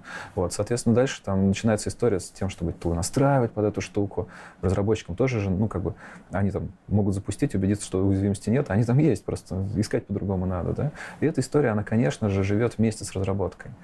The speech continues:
И нужно, чтобы был какой-то человек, который про это думает. Скорее, security-чемпион — это вот такой человек, который понимает дизайн приложения,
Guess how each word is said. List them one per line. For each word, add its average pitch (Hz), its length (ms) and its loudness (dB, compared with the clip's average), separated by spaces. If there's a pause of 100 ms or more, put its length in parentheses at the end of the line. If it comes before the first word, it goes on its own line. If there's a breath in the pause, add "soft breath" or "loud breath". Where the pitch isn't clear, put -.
(180 loud breath)
И 101 60 2
нужно, 113 240 4
чтобы 101 220 0
был 110 100 2
какой-то - 260 -6
человек, - 260 -2
который - 220 -4
про 101 160 -2
это 98 160 -4
думает. 92 300 0
Скорее, 98 220 -2
security-чемпион — 98 720 -2
это 90 100 -10
вот 85 120 -10
такой - 220 -2
человек, 90 320 0
который - 300 -4
понимает 95 340 0
дизайн 87 340 0 (520)
приложения, 110 640 2